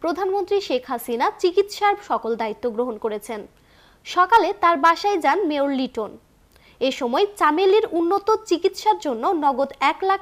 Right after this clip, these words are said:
টাকা আর্থিক সহযোগিতা প্রদান করেন। আট বছর পূর্বে লিগামেন্ট ছিঁড়ে যাওয়া সহ মেরুদণ্ডে হাড়ের ব্যথা নিয়ে বর্তমানে মুমূর্ষু অবস্থায় চামেলি।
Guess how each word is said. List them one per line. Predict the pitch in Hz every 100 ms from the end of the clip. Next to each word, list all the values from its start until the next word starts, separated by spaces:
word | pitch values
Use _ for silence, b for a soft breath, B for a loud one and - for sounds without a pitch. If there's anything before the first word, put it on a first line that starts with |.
| 392
টাকা | 392 403
আর্থিক | - 240 - 339 349
সহযোগিতা | - 262 247 233 233 370
প্রদান | 392 311 254 233
করেন। | 240 220 214 - _ _ b b _
আট | 262 320 339
বছর | 403 392 440
পূর্বে | 427 269 330
লিগামেন্ট | 339 320 349 311 320 403 - -
ছিঁড়ে | 403 415
যাওয়া | 392 427 415
সহ | 403 294 269 403
মেরুদণ্ডে | 302 262 254 262 240 254
হাড়ের | - 285 339 381
ব্যথা | 403 403
নিয়ে | 392 311 466
বর্তমানে | 277 262 277 254 254
মুমূর্ষু | 262 311 359 359 381
অবস্থায় | 370 392 - 440 453
চামেলি। | 269 220 220 196